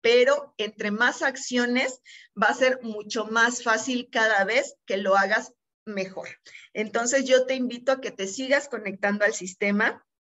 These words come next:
y a que sigas el sistema, sigas a tu offline y sigas todas las recomendaciones que se te dan, porque de verdad esa es la única forma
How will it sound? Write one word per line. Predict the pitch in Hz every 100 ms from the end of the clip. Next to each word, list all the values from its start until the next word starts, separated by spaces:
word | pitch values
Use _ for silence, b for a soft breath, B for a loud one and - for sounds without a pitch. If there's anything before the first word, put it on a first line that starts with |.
| _ - - -
y | 220
a | 214
que | 208 214 220
sigas | - - 285 277 262 277 381 - B B _
el | 226 202
sistema, | 202 196 - - 247 247 262
sigas | 262 240 214 214
a | 208 190
tu | 185 190
offline | 220 220 226 233 262 262 B -
y | 240
sigas | - 254 262 262 -
todas | 277 262 262 294 -
las | 220 214
recomendaciones | 208 196 196 190 190 185 196 220 214 220 233
que | -
se | 196 196
te | 190 180
dan, | 160 135 - B -
porque | 214 208
de | 226 226
verdad | 220 233 233
esa | 262 269
es | 269
la | 247 220
única | 233 247 247 202
forma | 202 240 262 277 330